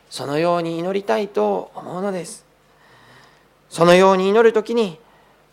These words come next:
神様は必ず私たちを清めてくださいます。そして二つ目のこと、二つ目の目的は、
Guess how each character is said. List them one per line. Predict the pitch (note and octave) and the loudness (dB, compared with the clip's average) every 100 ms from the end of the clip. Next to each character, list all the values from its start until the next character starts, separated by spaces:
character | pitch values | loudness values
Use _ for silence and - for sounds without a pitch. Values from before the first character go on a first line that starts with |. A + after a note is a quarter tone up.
| _ | _
神 | - E3 D#3+ | -6 -4 -4
様 | D#3+ D#3 D#3+ | -6 -4 -2
は | D#3 D#3 | -4 -6
必 | - D3+ G3+ A3 A#3 | -12 -4 -2 0 0
ず | A3+ - _ _ _ _ _ | -4 -10 _ _ _ _ _
私 | D3 D3 - - | -12 -10 -10 -10
た | D3 | -12
ち | C#3+ G3+ | -8 2
を | A3 F#3 D#3 - | 2 2 -2 -10
清 | - D3+ A3 | -12 -4 -2
め | A3 | -4
て | A3 D#3+ C#3+ - - | -6 -8 -10 -14 -20
く | - | -16
だ | C#3+ | -14
さ | C#3 | -10
い | D3+ | -10
ま | E3 | -8
す。 | D#3 - - _ _ _ _ _ _ _ _ _ _ _ _ _ _ _ _ _ _ - - _ _ _ _ _ _ _ _ _ | -10 -14 -18 _ _ _ _ _ _ _ _ _ _ _ _ _ _ _ _ _ _ -20 -20 _ _ _ _ _ _ _ _ _
そ | - G#3+ | 0 4
し | |
て | A3+ | 4
二 | - B3 | 4 0
つ | A#3+ | 0
目 | C#4+ | 4
の | B3+ | 4
こ | F3+ | 2
と、 | - D3+ - _ _ _ _ _ _ | -4 -10 -12 _ _ _ _ _ _
二 | - G#3 | -2 0
つ | G3+ A3+ | 2 2
目 | A3+ | 2
の | F#3+ | 0
目 | F3 - | -2 -6
的 | F#3+ - F#3+ | -12 -6 0
は、 | G#3 F3+ - | 0 0 -6